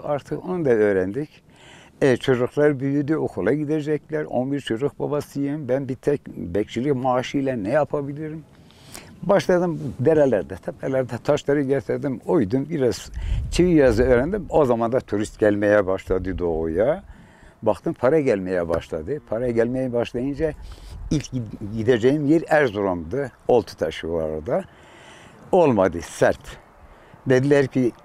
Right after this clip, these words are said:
Eskişehir'de lüle taşı. Oraya gittim, hoşuma gitmedi. Beyaz bir taş, yumuşak, o da olmadı. Ondan sonra dediler ki, "Gür-, şeyde,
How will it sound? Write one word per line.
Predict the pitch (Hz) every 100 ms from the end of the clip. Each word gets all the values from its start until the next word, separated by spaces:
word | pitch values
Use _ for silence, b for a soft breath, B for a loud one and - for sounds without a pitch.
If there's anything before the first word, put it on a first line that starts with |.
| -
Eskişehir'de | 110 104 156 - 117 127 135 120
lüle | 120 127
taşı. | 104 73 - 92
Oraya | 123 135
gittim, | 120 - 127 -
hoşuma | 117 120 113 117
gitmedi. | 107 - 71 85 90
Beyaz | 117 120 87
bir | 87
taş, | 90 85
yumuşak, | 110 120 95 95 -
o | 165
da | 113
olmadı. | 80 76 73 73 170 - B B B B B
Ondan | 135 135
sonra | 113 110
dediler | 120 147 123
ki, | - 90
"Gür-, | 113 156 113
şeyde, | - 113 104 98